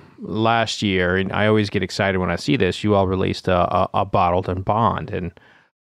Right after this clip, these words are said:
and I know you've got blends, you got finishes, but Bottled and Bond is such a hallmark to, uh,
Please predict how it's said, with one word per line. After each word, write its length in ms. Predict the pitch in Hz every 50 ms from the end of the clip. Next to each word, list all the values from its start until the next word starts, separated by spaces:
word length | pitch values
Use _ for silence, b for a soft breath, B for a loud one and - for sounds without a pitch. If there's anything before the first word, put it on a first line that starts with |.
| _ _ -
and 380 | 104 101 101 98 98 98 95
I 60 | -
know 100 | 101 104
you've 160 | 101 104 101 101
got 260 | - 85 - - -
blends, 500 | 143 175 202 202 196 185 180 175 156 120
you 80 | 95
got 100 | 76 -
finishes, 840 | - - 165 156 165 160 - - 156 151 147 143 135 - - - - - _ _
but 400 | - - 135 120 113 107 107 107 _ _ _ _ _ -
Bottled 280 | 151 135 131 139 147 139
and 80 | 123
Bond 260 | 110 117 117 117 110
is 80 | 107 98
such 220 | - 123 117 -
a 80 | - 95
hallmark 720 | - - - 120 120 117 110 107 98 92 90 87 - - - _ _ _
to, 440 | - - 107 101 98 95 90 90 92
uh, 380 | 87 87 85 85 82 82 90